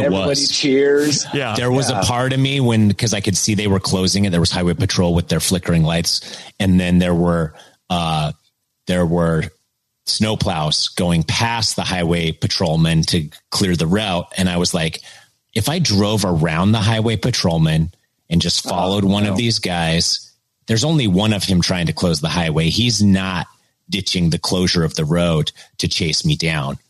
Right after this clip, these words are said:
Speaker 3: Mm-hmm.
Speaker 2: What's my play here?" There was a moment where I was like, "I think I'm above the law in this situation. Maybe I could get,"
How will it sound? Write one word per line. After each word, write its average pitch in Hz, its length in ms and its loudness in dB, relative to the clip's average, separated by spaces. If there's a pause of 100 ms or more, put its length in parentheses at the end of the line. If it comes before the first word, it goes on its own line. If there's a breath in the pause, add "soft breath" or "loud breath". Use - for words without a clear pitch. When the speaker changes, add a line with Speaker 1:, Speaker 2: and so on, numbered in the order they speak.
(160)
Speaker 3:
Mm-hmm. 135 440 0
Speaker 2:
What's 98 180 -2
my 92 140 0
play 92 280 -2
here?" 82 160 0
There 90 140 0
was 90 140 0
a 92 60 2
moment 87 320 4
where 80 80 2
I 78 40 2
was 80 140 0
like, 76 260 -2 (880 loud breath)
"I 156 60 2
think 117 220 -2
I'm 78 120 2
above 80 300 0
the 90 60 2
law 107 240 4
in 78 160 4
this - 580 0
situation. 76 880 0
Maybe 98 400 2
I 82 80 -2
could 80 220 -2
get," 170 220 0